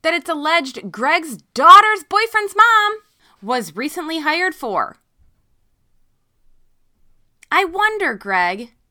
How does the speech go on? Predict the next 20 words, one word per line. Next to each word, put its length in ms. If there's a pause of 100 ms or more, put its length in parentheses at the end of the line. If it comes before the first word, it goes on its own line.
(360)
if 160
you 200
went 280
through 340
the 100
proper 500
hiring 500
process 640
before 400
picking 640 (220)
your 160
candidate. 640 (1040)
I 300
wonder 320
if 100
the 100
job 420
was 180
posted 640
internally 1080